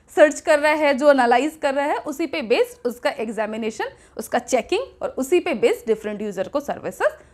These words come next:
प्रोवाइड की जा सकती हैं, राइट। So ये था आपका basically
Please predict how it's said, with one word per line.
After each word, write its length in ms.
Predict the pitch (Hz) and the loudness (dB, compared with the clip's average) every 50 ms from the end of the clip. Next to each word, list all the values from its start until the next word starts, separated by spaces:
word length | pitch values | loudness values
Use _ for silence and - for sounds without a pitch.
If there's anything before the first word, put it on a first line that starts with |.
| _ _ _ | _ _ _
प्रोवाइड 340 | - - - - - - - | -4 -4 -4 -6 -10 -18 -18
की 140 | - - - | -16 -12 -10
जा 120 | 170 160 | -10 -10
सकती 320 | - - 170 - _ - | -10 -12 -16 -16 _ -12
हैं, 100 | 190 185 - _ _ - | -12 -12 -12 _ _ -6
राइट। 200 | 403 427 427 - - _ - _ - - | -6 -6 -6 -8 -16 _ -20 _ -20 -6
So 180 | - 381 403 554 571 - - _ _ - | 0 2 2 2 0 -2 -10 _ _ -2
ये 240 | 233 240 349 392 427 392 392 | 4 6 6 6 6 4 4
था 140 | 427 440 415 | 4 4 6
आपका 240 | 339 - - 277 277 | 4 2 0 -2 -2
basically 460 | 226 240 240 - 220 196 247 381 | -2 -2 -4 -6 -8 -4 -2 -2